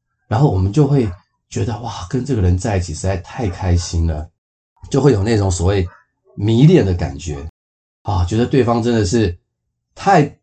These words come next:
棒了、太好了，就会美化对方所有的缺点。他有缺点，那他一定是，他有什么样的特别的原因，啊，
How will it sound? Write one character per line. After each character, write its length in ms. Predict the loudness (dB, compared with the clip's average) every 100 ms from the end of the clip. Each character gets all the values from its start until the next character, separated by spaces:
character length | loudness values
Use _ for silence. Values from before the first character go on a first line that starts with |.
| _
棒 400 | 0 2 2 0
了、 280 | 0 0 -6
太 280 | -8 -2 -2
好 560 | -2 -4 -2 0 0
了， 360 | 0 0 -2 -4 _ _ _ _
就 140 | 0 2
会 160 | 2 0
美 180 | -2 0
化 220 | 2 2
对 180 | 0 0
方 220 | 0 -2
所 420 | -6 -10 -2 2
有 100 | 2
的 80 | 0
缺 280 | -2 -2 0
点。 260 | -2 -8 -16 _ _ _
他 160 | -4 -2
有 100 | -2
缺 240 | 0 0
点， 160 | 0 -2
那 160 | -2 -6 -12 _ _ _ _
他 120 | -18 -8
一 80 | 2
定 180 | 2
是， 500 | 2 0 0 -2 -6 -14
他 200 | -6 -2
有 280 | 0 -2 -4
什 160 | -8 -2
么 60 | 0
样 120 | 0
的 80 | -2
特 160 | -2
别 140 | 0 0
的 100 | 0
原 300 | -2 -4 -6
因， 200 | -8 -10 -16 _ _ _
啊， 180 | -20